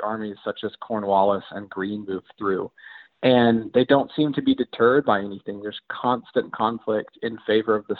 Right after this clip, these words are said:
side, whether they're patriot or loyalist. And this is true before and after, and I think, uh, grimy, Burke's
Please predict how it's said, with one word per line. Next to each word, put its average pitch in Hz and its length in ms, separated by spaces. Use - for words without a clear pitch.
side, 98 440
whether 107 200
they're 95 360
patriot 98 500
or 123 220
loyalist. 104 640
And 147 100
this 160 160
is 165 100
true 196 120
before 160 460
and 131 80
after, 139 400
and 110 80
I 110 160
think, 127 220
uh, 113 180
grimy, 123 540
Burke's 131 320